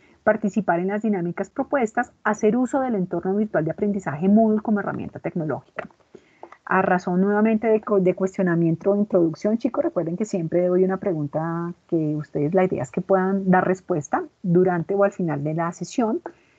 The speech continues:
¿Cómo participar en las dinámicas de grados y radianes? Vamos entonces con nuestra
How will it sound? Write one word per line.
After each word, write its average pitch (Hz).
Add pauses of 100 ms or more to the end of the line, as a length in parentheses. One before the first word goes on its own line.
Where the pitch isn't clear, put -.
(340)
¿Cómo 277
participar 208
en 185
las 208
dinámicas 175
de 165
grados 156
y 254
radianes? 247 (840)
Vamos 220
entonces 190
con 202
nuestra 156